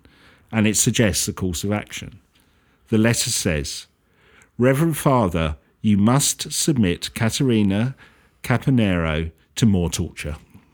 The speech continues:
If she keeps to her ways, she must be flogged without taking into consideration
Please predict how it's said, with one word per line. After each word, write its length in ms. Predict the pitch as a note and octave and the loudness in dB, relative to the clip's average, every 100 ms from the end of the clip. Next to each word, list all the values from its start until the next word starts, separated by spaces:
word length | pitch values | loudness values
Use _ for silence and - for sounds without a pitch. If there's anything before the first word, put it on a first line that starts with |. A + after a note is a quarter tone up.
| _ _ _ - _ _ _ | _ _ _ -20 _ _ _
If 180 | A#2 A2 | -2 -2
she 180 | - A#2 | 0 0
keeps 560 | - D3 B2 - - - | 2 0 2 -2 -4 -4
to 220 | - A2 | 0 2
her 140 | A#2 | 2
ways, 520 | G#2+ G#2 G2+ G#2+ - - - | 2 2 2 0 -2 -8 -16
she 180 | - A2+ | -6 0
must 260 | G2+ G#2 - | 2 2 0
be 100 | G2 | -4
flogged 520 | - D3 D3 D#3 - | -2 0 2 0 -4
without 340 | C3 G2+ G2+ - | -2 0 0 -2
taking 380 | B2 A2+ - B2+ | -2 0 0 0
into 220 | A#2+ - | 0 -2
consideration 1040 | C3+ A#2+ B2+ G#2 F#2+ F2+ E2+ F#2+ E2+ E2+ | -4 -2 -2 0 0 0 -2 -2 -2 -4